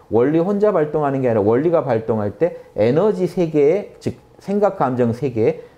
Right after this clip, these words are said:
측은한 마음, 공경의 마음, 수호의 마음, 시비의 마음이 일어난 거다. 그러니까 이발 기수라고 하자. 또 이 부분 보세요. 제가 의미가 있어서 말씀드린 거예요. 에너지가 발동하긴 한 건데, 칠정도, 칠정 안에도 원리가 타고 있다고 하자.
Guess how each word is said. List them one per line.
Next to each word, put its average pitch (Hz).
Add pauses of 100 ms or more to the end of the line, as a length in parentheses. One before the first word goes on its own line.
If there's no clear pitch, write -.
(120)
측은한 139
마음, 110
공경의 107
마음, 95
수호의 127
마음, 107 (420)
시비의 147
마음이 80
일어난 110
거다. 80
그러니까 95
이발 123
기수라고 98
하자. 104 (560)
또 110
이 107
부분 120
보세요. 92
제가 101 (480)
의미가 131
있어서 104
말씀드린 90
거예요. 82 (320)
에너지가 214
발동하긴 127
한 151
건데, 131
칠정도, 156 (280)
칠정 254
안에도 131
원리가 156
타고 226
있다고 139
하자. 127